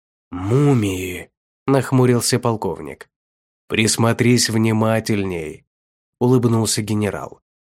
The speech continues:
«Я свою нашёл». Он потянулся к одной из рук, державших раму снизу.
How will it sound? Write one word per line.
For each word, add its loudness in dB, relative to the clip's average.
«Я 6
свою 4
нашёл». -4
Он 2
потянулся 2
к -2
одной 0
из -2
рук, -2
державших 0
раму 0
снизу. -10